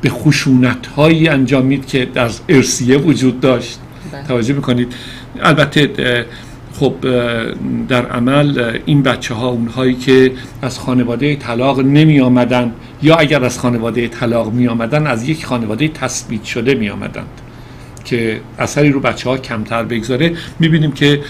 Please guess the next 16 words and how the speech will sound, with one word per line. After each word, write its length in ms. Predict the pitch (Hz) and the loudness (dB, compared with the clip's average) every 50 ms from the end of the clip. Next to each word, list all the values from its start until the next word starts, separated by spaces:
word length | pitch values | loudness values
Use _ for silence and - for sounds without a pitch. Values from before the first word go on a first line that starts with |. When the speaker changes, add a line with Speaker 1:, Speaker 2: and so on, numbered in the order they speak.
| - - - - - - 123 | -14 -16 -18 -12 -10 -4 -2
Speaker 1:
دارای 220 | 127 120 127 135 | 0 2 2 2
موفقیت‌های 720 | 135 131 123 110 - 123 117 - 120 110 104 - 131 135 135 | 2 2 0 0 -2 -6 -8 -6 -6 -8 -6 -4 -2 -2 -2
بسیار، 540 | 135 - 143 127 - - - - 139 156 160 | -2 -2 -2 -2 -2 -4 -2 0 2 2 2
بسیار 320 | 143 127 - - 131 131 | 0 -2 -4 -2 -2 -2
بالایی 560 | 123 113 120 113 107 117 131 143 135 131 127 - - - - - - - - - - | -2 0 -2 -2 0 2 2 2 2 0 -2 -6 -10 -18 -18 -18 -18 -18 -18 -18 -6
توی، 440 | - 127 123 123 123 120 123 120 120 - - - | -2 0 2 2 2 2 0 -2 -4 -8 -10 -6
اه، 760 | 127 107 110 110 104 104 107 - - - - - - - - | -6 -4 -4 -4 -4 -4 -6 -6 -8 -10 -12 -14 -12 -12 -6
خارج 320 | - 127 117 113 107 104 | -4 -2 -2 -2 -2 -4
از 160 | 117 107 - | -4 -6 -4
ایران 320 | - - 120 113 131 131 120 | -4 -4 -2 0 0 0 -2
شدن. 320 | - - 101 85 101 98 - - - - - - - - - - - - - - - - | -2 -6 -6 -6 -8 -10 -10 -14 -18 -20 -20 -20 -20 -18 -18 -18 -16 -18 -18 -16 -8 -2
اه، 400 | - 147 143 147 147 147 147 156 - - - | 0 0 2 2 2 0 0 -2 -4 -4 0
من 260 | 208 185 214 226 226 | 4 6 6 6 6
فکر 220 | 214 - 220 202 214 | 6 4 2 2 2
می‌کنم 280 | - - 202 190 185 180 | -2 0 0 2 0 0
که 180 | 151 - 190 | 0 -2 -4